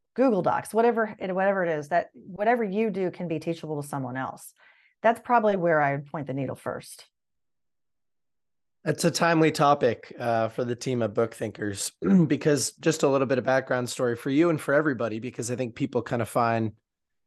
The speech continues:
Speaker 2: uh, the background stuff is interesting sometimes. Uh, a year ago, our team was probably a fourth of the size as it is today. And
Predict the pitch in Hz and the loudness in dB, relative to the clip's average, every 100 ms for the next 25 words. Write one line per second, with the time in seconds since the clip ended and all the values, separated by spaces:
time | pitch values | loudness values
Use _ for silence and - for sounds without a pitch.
0 | - 113 110 107 117 117 117 110 - 120 | -6 -2 -2 -2 -2 -2 -2 -4 -4 -6
1 | 104 - - - - 151 156 131 120 104 | -6 -8 -8 -8 -2 -2 -2 -4 -6 -8
2 | 110 101 98 95 92 - _ _ _ _ | -8 -8 -6 -8 -10 -16 _ _ _ _
3 | _ - 120 110 107 - - 135 123 143 | _ -4 0 2 0 -4 -2 -2 2 4
4 | 175 175 131 117 107 104 117 135 - 127 | 6 4 4 2 2 0 -4 -10 -4 -2
5 | 120 - 135 127 120 113 110 110 104 - | -2 -4 -4 -4 -2 -2 0 -2 -4 -8
6 | - - _ - 117 113 113 101 - 123 | -12 -14 _ -4 -2 0 0 -2 0 0
7 | 123 120 107 107 - 110 107 104 107 101 | 0 -2 -4 -4 -2 -2 0 -2 -4 -6
8 | 101 101 95 - 104 90 85 _ _ _ | -6 -6 -6 -8 -8 -6 -8 _ _ _
9 | _ _ - 123 120 110 107 104 - | _ _ -8 -4 -2 -2 -2 -4 -8